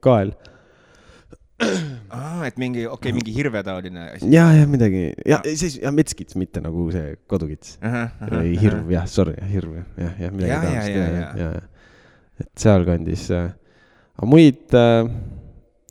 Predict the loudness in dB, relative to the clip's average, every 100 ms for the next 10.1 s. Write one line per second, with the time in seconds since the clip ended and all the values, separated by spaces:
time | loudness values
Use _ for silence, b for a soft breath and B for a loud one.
0 | -2 2 4 6 6 4 -2 -6 -16 -20
1 | _ _ _ _ _ -18 -8 -2 -2 -2
2 | -6 -2 -2 -2 -8 -18 _ -12 -10 -8
3 | -10 -10 -6 -4 -4 -8 -10 -14 -18 B
4 | B B -14 -6 -4 -2 0 2 2 -2
5 | -4 0 2 2 0 -2 -4 _ -4 -2
6 | -2 -4 -4 -2 -2 -2 -4 -4 -4 -6
7 | -8 -12 -12 -10 -10 -10 -12 -14 b b
8 | b b b _ _ _ _ _ _ _
9 | _ -16 -10 -8 -6 -8 -8 -6 -6 -6